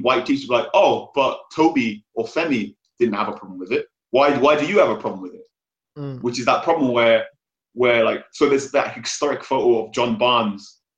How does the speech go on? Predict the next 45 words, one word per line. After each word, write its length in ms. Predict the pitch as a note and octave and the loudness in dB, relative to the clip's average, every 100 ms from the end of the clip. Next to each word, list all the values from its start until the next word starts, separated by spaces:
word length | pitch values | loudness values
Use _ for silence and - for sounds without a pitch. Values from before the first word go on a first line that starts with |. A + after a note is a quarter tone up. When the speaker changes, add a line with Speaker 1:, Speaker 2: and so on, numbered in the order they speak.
| _ | _
Speaker 1:
playing 220 | - A#2 G#2+ | -4 -2 -2
for 120 | A2 | -4
Liverpool 380 | C3 B2 G2 F#2 | -6 -6 -8 -6
and 80 | G#2 | -6
there's 100 | G2 | -8
a 80 | |
banana 240 | - G#2+ A#2+ | -4 0 0
on 40 | A#2+ | 0
the 40 | |
pitch 220 | A#2 D3 - | -4 -6 -4
and 80 | A2 | -6
he 60 | |
just 220 | G#2 G2+ - | -8 -10 -6
backheels 420 | A2 - B2 A2+ | -6 -4 -2 0
it 40 | |
off. 240 | - - - _ _ _ | -2 -4 -8 _ _ _
And, 380 | A2+ B2 A2+ G#2+ G#2 - _ _ | -2 0 0 -2 -4 -14 _ _
like, 260 | A#2 A2+ - B2 | 0 0 0 -2
now 280 | D#3+ F3+ | 2 2
it's, 160 | C3+ A#2+ | 0 0
like, 240 | A#2+ G#2 | -2 -4
considered 340 | - C3 D3+ B2 | -10 -6 -6 -6
to 60 | A#2 | -10
be, 220 | A2+ G#2 | -12 -6
like, 160 | G#2+ F2 | -6 -6
a, 120 | F#2+ F#2 - | -10 -8 -6
a 100 | G#2+ | -4
really 360 | G#2 A#2+ A2+ A2 | -2 -2 -2 -2
iconic 580 | G#2 G#2+ - A#2 G#2+ - | -4 -4 -4 -4 -4 -4
photograph 680 | A2+ A2+ A2+ A2 A2 G#2 - _ - | 0 0 2 2 2 0 -8 _ -18
of 60 | G#2+ | -4
how 140 | G#2 | -2
John 220 | G2+ A2 G#2 | 0 -2 0
Barnes 320 | A2 A2 G#2+ | 0 0 -2
shrugged 460 | - - A2 G#2+ | -2 -2 -2 -4
off 200 | G#2+ G#2+ | -8 -8
football 260 | - - A2 | -10 -8 -4
racism 340 | A2 G#2+ G2+ | -2 -4 -6
in 100 | G#2 | -8
the 100 | G2+ | -6
dark 280 | F#2+ A2 G#2+ | -2 0 0
days 220 | A2 G#2+ | -2 -2
of 60 | G2+ | -2
the 60 | G#2 | -4
eighties 240 | F#2 G#2 | -4 -8